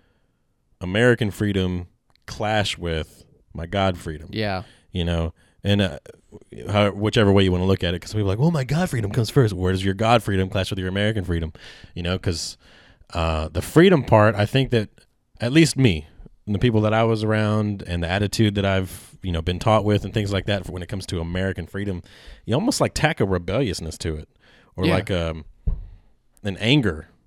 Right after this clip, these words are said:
Speaker 1: you know? And I know that there's righteous anger,
Speaker 2: Yeah.
Speaker 1: but it's almost like, um, a pride. Like, I'm proud to be an American,
Speaker 2: Mm-hmm.
Speaker 1: which I am, but I'm not so proud that I would do, that I would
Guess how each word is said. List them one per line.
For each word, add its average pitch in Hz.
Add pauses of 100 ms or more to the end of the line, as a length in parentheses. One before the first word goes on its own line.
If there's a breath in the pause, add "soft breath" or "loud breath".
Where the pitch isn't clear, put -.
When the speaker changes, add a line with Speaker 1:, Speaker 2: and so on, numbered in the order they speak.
(380)
Speaker 1:
you 98
know? 104 (440 soft breath)
And 107
I 127
know 127
that 117
there's 107
righteous 104
anger, 87 (160)
Speaker 2:
Yeah. 101
Speaker 1:
but 98 (120)
it's 107
almost 117
like, 104
um, 85 (300)
a 95
pride. 101 (320 loud breath)
Like, 87
I'm 120 (280)
proud 135
to 135
be 135
an 139
American, 131
Speaker 2:
Mm-hmm. 110
Speaker 1:
which 113
I 123
am, 95 (580 loud breath)
but 110
I'm 113
not 117
so 127
proud 131
that 113
I 120
would 123
do, 131 (200)
that 107
I 110
would 107